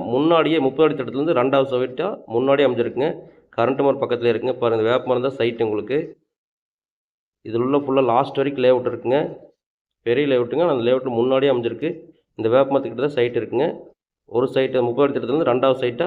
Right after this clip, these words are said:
வடக்கு பார்த்த மாதிரிங்க. இது இருபத்தி அஞ்சு அடி தடங்குது. எல்லாம் செம்மண் பூமிங்க. ஏரியா சூப்பரா இருக்குங்க. சின்ன மைனஸ் கூட சொல்ல முடியாது.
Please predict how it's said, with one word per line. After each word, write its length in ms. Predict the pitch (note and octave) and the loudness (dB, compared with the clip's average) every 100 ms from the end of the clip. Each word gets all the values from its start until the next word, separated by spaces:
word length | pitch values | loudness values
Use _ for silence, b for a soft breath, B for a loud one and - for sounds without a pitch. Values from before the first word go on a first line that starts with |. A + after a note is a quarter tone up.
| G#3 | 0
வடக்கு 320 | A#2 C#3 C#3+ | 2 2 0
பார்த்த 260 | C3+ A#2+ A#2+ | 0 0 0
மாதிரிங்க. 320 | A#2+ B2 D#3+ G3+ B B _ | 0 2 0 -2 B B _
இது 160 | B2 A#2+ | -4 2
இருபத்தி 360 | B2+ D#3 D#3 C#3 | 4 4 4 2
அஞ்சு 200 | C3+ C#3+ | 2 2
அடி 120 | C3+ | 2
தடங்குது. 400 | B2+ A#2 A2 C3+ D#3 - - _ _ _ _ _ _ _ _ _ _ _ | 2 2 2 2 -2 -6 -20 _ _ _ _ _ _ _ _ _ _ _
எல்லாம் 360 | - B2 B2 - - C#2 G2+ | -6 -2 -2 -4 -8 -10 -6
செம்மண் 420 | - B2+ D#3+ D#3+ | -2 2 4 4
பூமிங்க. 360 | B2+ C3 B2+ C#3 G3 - - A2 | 2 2 2 4 2 -2 -14 -4
ஏரியா 280 | A#2 C#3+ D3+ | 0 2 2
சூப்பரா 420 | C#3+ C#3+ C#3+ D#3 | 0 -4 2 4
இருக்குங்க. 260 | C3+ A2+ E3 | 4 2 -2
சின்ன 280 | E3+ C#3 D3 | 0 0 2
மைனஸ் 340 | C3+ C3+ C3 | 2 2 0
கூட 120 | C3+ | -4
சொல்ல 180 | C3 B2 | -2 -2
முடியாது. 360 | B2 B2 B2+ | 0 0 2